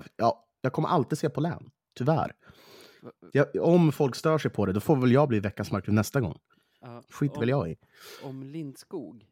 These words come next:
Speaker 2: Lindskog. Som
Speaker 1: Lindskog.
Speaker 2: vi hade tidigare. <laughs> Så jag, så jag bara Kevin.
Speaker 1: Ja.
Speaker 2: Det kommer jag göra nu också.
Speaker 1: <laughs> Kevin.
Speaker 2: Safe.
Speaker 1: Ja, det är lika bra nästan. Men vi
Speaker 2: Ja.
Speaker 1: kan, vi kan också göra så här.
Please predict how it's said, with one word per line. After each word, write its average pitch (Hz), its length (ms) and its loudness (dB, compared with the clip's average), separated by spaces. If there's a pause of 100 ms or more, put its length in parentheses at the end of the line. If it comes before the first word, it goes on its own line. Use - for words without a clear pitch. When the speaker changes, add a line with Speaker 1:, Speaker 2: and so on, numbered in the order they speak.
Speaker 2:
Lindskog. 127 1300 -12 (200)
Som 107 80 0
Speaker 1:
Lindskog. 117 440 4
Speaker 2:
vi - 60 -2
hade - 100 -10
tidigare. 117 420 -8 (120)
<laughs> 113 340 2
Så 113 100 2
jag, 120 360 -2 (160)
så 143 80 -14
jag 131 100 -10
bara 120 220 -8
Kevin. 113 440 -16 (180)
Speaker 1:
Ja. - 140 0
Speaker 2:
Det - 60 0
kommer 123 140 -6
jag 123 60 -8
göra 113 100 -6
nu 113 220 -6
också. - 240 -14
Speaker 1:
<laughs> 101 80 -20 (380)
Kevin. 101 200 -2
Speaker 2:
Safe. 98 200 -8 (720)
Speaker 1:
Ja, 90 220 0
det 69 80 -2
är 87 40 -2
lika 95 220 -4
bra 95 220 0
nästan. - 380 -8 (320)
Men 147 180 6
vi 156 60 6
Speaker 2:
Ja. 156 60 2
Speaker 1:
kan, 170 180 6
vi 147 100 4
kan 156 220 2
också - 320 2
göra 143 100 8
så 110 140 0
här. 87 240 0